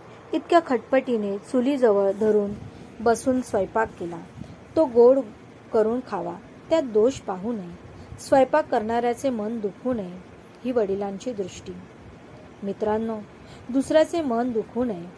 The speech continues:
म्हणून जिभेवर ताबा ठेवून अळणी भाजीही मिटक्या मारून खाणारे माझे वडील श्रेष्ठ. का अळणी भाजी हा, कशी हातून झाली,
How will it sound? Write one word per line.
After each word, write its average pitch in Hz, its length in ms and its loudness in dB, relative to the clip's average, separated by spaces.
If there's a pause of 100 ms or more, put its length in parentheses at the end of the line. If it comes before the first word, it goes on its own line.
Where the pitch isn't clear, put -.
(440)
म्हणून 277 280 2
जिभेवर 226 440 4
ताबा 220 380 -2
ठेवून 208 340 -6 (120)
अळणी 214 320 0
भाजीही 208 580 -6 (400)
मिटक्या 262 380 0
मारून 262 380 0
खाणारे 226 400 -4
माझे 226 280 -4
वडील 208 380 -2
श्रेष्ठ. 196 440 -8 (1200)
का 311 80 4
अळणी 247 400 2
भाजी 262 380 -2
हा, 254 200 -6 (400)
कशी - 220 0
हातून 247 400 -2
झाली, 214 340 -2